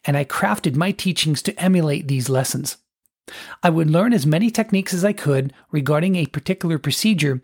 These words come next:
and then teach them to my students, providing a metaphorical buffet for them to pick and choose what worked best for them. If they chose a different technique than mine, it did not matter.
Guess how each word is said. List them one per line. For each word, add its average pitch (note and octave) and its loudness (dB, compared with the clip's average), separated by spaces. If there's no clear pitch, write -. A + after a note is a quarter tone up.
and D3+ 4
then D3 2
teach - -2
them D3 0
to E3 0
my C3 0
students, - -2
providing D3 2
a C3 0
metaphorical D#3+ 0
buffet C#3 -2
for - -2
them C#3+ 2
to - 0
pick - -4
and G#3+ 2
choose E3+ 2
what - -2
worked C3+ -2
best - -4
for - 0
them. F#3 0
If F3 0
they D3 0
chose A3 2
a E3 2
different F3 0
technique E3+ 0
than D#3+ 2
mine, G3 2
it C#3+ 0
did D3 2
not C3+ 2
matter. B2+ -2